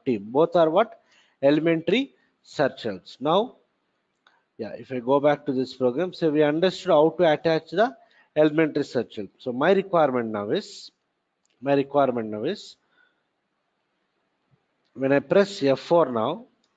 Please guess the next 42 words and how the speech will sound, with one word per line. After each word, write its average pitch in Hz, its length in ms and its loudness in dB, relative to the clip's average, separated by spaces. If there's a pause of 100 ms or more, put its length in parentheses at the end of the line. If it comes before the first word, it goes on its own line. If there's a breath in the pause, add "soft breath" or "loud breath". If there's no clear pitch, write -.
(140)
when 123 140 -8
I 123 40 -2
press 139 320 -6
F 120 180 -4
four, 160 240 -4 (480 soft breath)
I'm 147 220 0
getting 160 260 0
the 160 100 2
F 139 100 2
four 143 240 2
values. 90 420 -8
Okay, 190 300 -6 (580 soft breath)
we 143 160 2
are 160 160 4
getting 190 520 0
only 175 440 2
one 165 340 0
set 196 360 -4
of 185 180 0
values 170 400 0
now, 202 320 -12
or 143 260 0 (160)
in 131 240 -8
other 147 280 0
way, 170 300 -4 (200)
I 131 120 -8
will 135 140 -6
say 180 280 -6 (380 soft breath)
we 143 100 2
are 147 100 4
getting 165 280 0
only 175 200 0
one 160 280 2
input 170 440 -2
path. 104 240 0 (420)
We 131 100 -4
are 127 80 -4
getting 147 340 -6
only 151 240 -4
one 151 340 -2
input 147 560 -2
path. 110 240 2